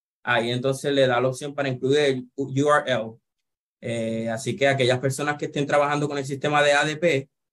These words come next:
y ahí estén todas las oportunidades de empleo que tienen a-, activas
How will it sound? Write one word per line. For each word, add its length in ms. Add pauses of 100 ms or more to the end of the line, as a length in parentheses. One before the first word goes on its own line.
y 60
ahí 140
estén 300
todas 220
las 100
oportunidades 680
de 80
empleo 320
que 120
tienen 260
a-, 80
activas 720